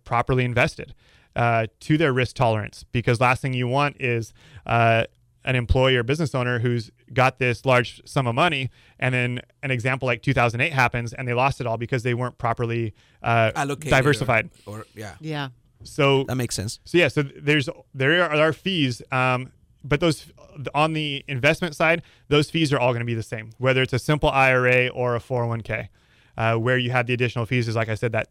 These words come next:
Speaker 1: that third-party administrator that you just can't get away from. That, and that's where the arista compliance comes into play, making sure that, um, employers are, are not making the plan,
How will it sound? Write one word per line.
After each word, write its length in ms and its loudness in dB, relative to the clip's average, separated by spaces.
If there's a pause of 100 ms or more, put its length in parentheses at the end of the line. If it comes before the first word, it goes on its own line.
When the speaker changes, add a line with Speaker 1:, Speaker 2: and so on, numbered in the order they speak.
Speaker 1:
that 180 -6
third-party 440 -2
administrator 560 -4
that 120 -4
you 80 -2
just 160 -2
can't 160 0
get 80 0
away 200 2
from. 240 -6 (300)
That, 180 2
and 80 -4
that's 200 -2
where 140 0
the 140 -2
arista 360 -4
compliance 440 -6
comes 180 -8
into 160 -4
play, 380 -2 (320)
making 260 -2
sure 240 -2
that, 320 -2
um, 220 -8
employers 720 0
are, 220 -2 (200)
are 100 -4
not 300 0 (180)
making 440 -4
the 80 -6
plan, 500 -6